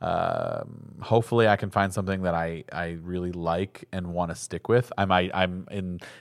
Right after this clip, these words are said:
absolute, like, love with the idea of the action button, but I have not found something that I wanna, you know,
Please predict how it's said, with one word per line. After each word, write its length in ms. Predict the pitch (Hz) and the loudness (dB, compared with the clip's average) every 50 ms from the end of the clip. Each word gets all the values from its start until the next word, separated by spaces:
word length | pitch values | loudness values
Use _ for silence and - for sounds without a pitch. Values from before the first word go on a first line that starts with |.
| - - - | -12 2 8
absolute, 680 | - 143 147 139 117 - 131 127 127 120 117 110 - - | 10 10 10 10 6 2 4 6 8 8 6 4 4 4
like, 320 | 104 95 92 87 - - - | 6 6 6 4 0 -6 2
love 300 | 101 107 113 120 127 113 | 8 10 12 12 12 10
with 180 | 117 113 107 - | 6 2 2 2
the 180 | 110 110 101 | 0 0 2
idea 560 | 87 92 98 92 90 - 104 107 104 98 92 | 2 2 2 0 0 2 4 6 6 6 6
of 220 | 92 92 95 90 85 | 4 2 0 0 -2
the 140 | 92 92 90 | -4 -2 0
action 380 | 90 90 87 - - - 92 | 0 0 0 -2 -6 -10 -6
button, 400 | 82 90 85 69 78 82 80 - - - _ _ _ _ _ _ - | -4 -4 -4 -4 -6 -12 -14 -14 -18 -20 _ _ _ _ _ _ -2
but 220 | 95 98 101 92 | 4 4 6 8
I 100 | 90 95 | 8 6
have 220 | 101 120 110 95 | 8 6 4 6
not 260 | 107 104 107 104 - - | 6 6 6 6 4 4
found 260 | 117 104 98 101 101 | 4 4 4 4 0
something 260 | - 98 92 101 98 | -2 -2 0 0 2
that 100 | 98 95 | 2 4
I 80 | 92 95 | 4 4
wanna, 240 | 92 95 95 92 | 4 2 2 0
you 340 | 92 92 90 87 110 104 101 | -2 -6 -6 -8 -8 -6 -4
know, 220 | 95 87 87 85 | -4 -4 -4 -6